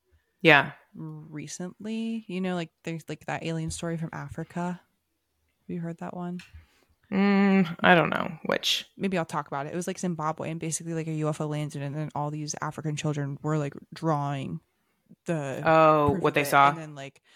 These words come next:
Speaker 2: yeah, and then, like, I think, like, Men in Black went and were like, "Mm-mm-mm," and, like, now, like, forty years later, people are like, "No, we saw it. Like, was not fake.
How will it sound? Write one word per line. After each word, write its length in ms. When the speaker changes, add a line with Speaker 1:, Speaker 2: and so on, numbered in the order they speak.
Speaker 2:
yeah, 440
and 100
then, 140
like, 140
I 60
think, 160
like, 100
Men 100
in 80
Black 240
went 120
and 60
were 80
like, 160
"Mm-mm-mm," 800
and, 240
like, 200
now, 500
like, 240
forty 300
years 200
later, 200
people 220
are 60
like, 160
"No, 160
we 120
saw 280
it. 160
Like, 240
was 180
not 220
fake. 360